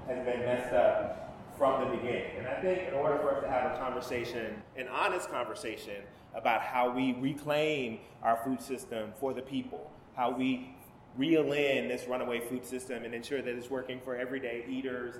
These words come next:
people like you and me, and not just the wealthy multinational corporations that largely control it, we need to start from this place by recognizing that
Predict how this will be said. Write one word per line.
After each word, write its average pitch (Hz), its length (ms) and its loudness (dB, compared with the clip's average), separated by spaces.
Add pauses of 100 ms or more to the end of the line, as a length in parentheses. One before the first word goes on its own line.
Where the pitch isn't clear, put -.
(280)
people 143 260 -6
like 117 300 -2
you 120 80 -8
and 117 140 -8
me, 120 260 -8
and 110 100 -12
not 120 400 0
just 113 360 0 (340)
the 113 80 0
wealthy 117 680 2 (240)
multinational 110 640 -2
corporations 110 680 -2
that 104 180 -4
largely 107 360 0
control 131 520 -2
it, - 200 -8 (540)
we 147 80 -4
need 170 320 0
to - 80 -6
start 127 500 4
from 117 260 -4 (760)
this 151 300 0
place - 460 -4 (180)
by 107 260 4 (460)
recognizing 101 960 2 (540)
that 110 560 4